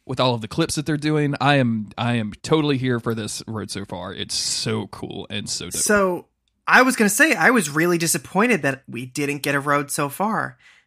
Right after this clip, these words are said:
Speaker 2: because Netflix must have either removed it or skipped it, because I checked twice to see
Speaker 1: Oh, no.
Speaker 2: if there was a road so far that it had skipped, and there was seemingly nothing. It said it was starting at one second. You know, there was,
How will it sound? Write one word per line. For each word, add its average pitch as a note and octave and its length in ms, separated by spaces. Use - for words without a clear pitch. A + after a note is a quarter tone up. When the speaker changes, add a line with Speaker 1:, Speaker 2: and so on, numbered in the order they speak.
Speaker 2:
because D#3 680
Netflix D#3 560
must D3+ 220
have D#3+ 160
either D3+ 260
removed C#3 540
it F#3 100
or D#3 140
skipped - 400
it, - 160
because D3 260
I D3+ 140
checked - 500
twice F#3 580
to F3+ 160
see F3 480
Speaker 1:
Oh, F3+ 140
no. G#3 260
Speaker 2:
if A3+ 80
there E3 160
was D#3+ 180
a D#3+ 120
road C#3+ 280
so D3+ 200
far G3 280
that D3+ 140
it C#3+ 80
had D3 180
skipped, - 440
and F3 180
there E3+ 140
was D#3 180
seemingly D3+ 420
nothing. F3+ 340
It B2+ 100
said C#3 220
it B2 80
was B2+ 160
starting C3+ 360
at C#3 300
one D3 180
second. A#3 440
You D3+ 120
know, C#3+ 240
there C#3+ 140
was, C3+ 320